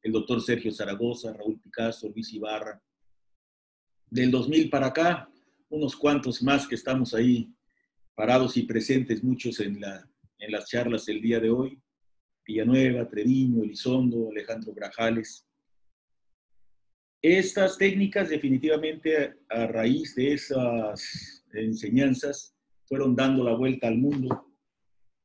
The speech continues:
Y estas técnicas definitivamente, eh, algunos autores, el doctor Ramón Viladot habla de que considera una alternativa válida a la cirugía abierta del antepié,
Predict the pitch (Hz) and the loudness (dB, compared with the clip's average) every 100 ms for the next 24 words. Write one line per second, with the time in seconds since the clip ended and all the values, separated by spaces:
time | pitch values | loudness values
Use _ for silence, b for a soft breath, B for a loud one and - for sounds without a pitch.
0 | _ _ _ _ - 131 160 - 156 156 | _ _ _ _ 0 4 4 4 0 4
1 | 165 156 151 127 147 147 117 113 113 113 | 4 4 2 2 0 0 -2 -2 0 0
2 | 110 135 135 135 127 131 131 123 _ _ | 2 0 2 2 2 0 -2 -4 _ _
3 | _ - 120 117 113 113 117 135 127 - | _ -2 4 6 4 2 0 2 2 -2
4 | 104 120 123 123 - - 101 101 - 120 | -6 0 2 0 -2 -12 -14 -16 -10 -4
5 | 113 120 120 117 107 117 110 117 113 110 | 0 0 2 0 0 -4 -4 -4 -4 -2
6 | 107 101 107 107 107 117 117 110 107 107 | -2 -4 -12 -10 -2 2 2 0 -6 -10
7 | - 117 107 120 117 110 104 - 107 110 | -6 -4 -2 -2 -2 -2 -4 -8 -8 -4
8 | 110 107 110 107 107 104 104 101 110 135 | -4 -2 -2 -2 -4 -4 -4 -6 -6 -6
9 | 131 | -6